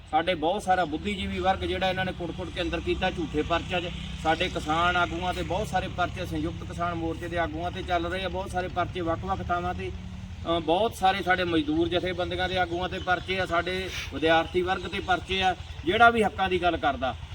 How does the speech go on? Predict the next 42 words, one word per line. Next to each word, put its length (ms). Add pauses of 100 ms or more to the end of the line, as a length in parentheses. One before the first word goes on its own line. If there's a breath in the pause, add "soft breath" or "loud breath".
(220)
ਉਹਦੇ 220
ਰੋਸ 240
ਵਜੋਂ 500
ਅੱਜ 160
ਅਸੀਂ 140
ਭਾਨੇ 280
ਸਿੱਧੂ 220
ਦੇ 100
ਪਿੰਡ 280
ਵੀ 140
ਕੌਮੀ 280
ਕਿਸਾਨ 300
ਯੂਨੀਅਨ 300
ਵੱਲੋਂ 300
ਜਾ 220
ਕੇ 100
ਆਏ 160
ਆ। 60
ਸਾਡੇ 400 (360)
ਕੌਮੀ 240
ਕਿਸਾਨ 320
ਯੂਨੀਅਨ 480 (380)
ਪੰਜਾਬ 500
ਦੇ 160 (140)
ਜਿਹੜਾ 340
ਮੁੱਖ 280
ਮੰਤਰੀ 440
ਆ 340
ਭਗਵੰਤ 360
ਮਾਨ, 340 (320)
ਉਹਦਾ 180
ਹੁਣ 160
ਪੁਤਲਾ 380
ਸਾੜੂਗੀ। 420
ਅਸੀਂ 120
ਪੁਤਲੇ 320
ਸਾੜਨ 260
ਦਾ 80
ਵੀ 100
ਐਲਾਨ 260
ਕੀਤਾ 320
ਸੀਗਾ, 340